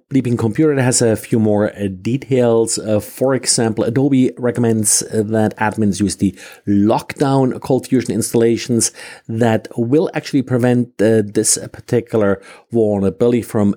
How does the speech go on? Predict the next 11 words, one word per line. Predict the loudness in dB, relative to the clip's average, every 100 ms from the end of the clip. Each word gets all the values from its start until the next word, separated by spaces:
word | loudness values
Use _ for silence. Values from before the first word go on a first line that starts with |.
| _
directly | -2 -2 -2 -4
being | 0 0 0 -4
exploited. | -4 -2 0 0 0
However, | -2 0 2 2 0 -4 -20 -6
well, | -4 -4
there | -4 -2
was | 0 0
a | 2
second | 2 0 0 -2
vulnerability | 2 4 4 2 2 2 2 0 -6 -20 -10
that | -2 0 2 0